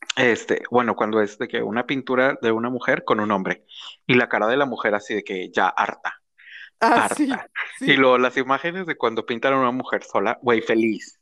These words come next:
Speaker 2: Sí.
Speaker 1: La más <laughs> feliz, güey.
Speaker 2: Y es, es tan accurate.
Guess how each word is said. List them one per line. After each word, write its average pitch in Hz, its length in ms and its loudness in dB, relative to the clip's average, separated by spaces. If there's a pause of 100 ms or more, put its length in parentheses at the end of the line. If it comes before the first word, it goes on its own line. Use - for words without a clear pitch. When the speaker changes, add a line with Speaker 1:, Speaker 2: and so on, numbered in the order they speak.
(120)
Speaker 2:
Sí. 285 160 0
Speaker 1:
La - 140 6
más - 240 4
<laughs> 554 200 -6
feliz, 185 400 4 (340)
güey. - 120 0 (1120)
Speaker 2:
Y 277 180 -6
es, 208 60 -10 (140)
es 190 100 -8 (100)
tan 214 200 -8
accurate. 214 520 -6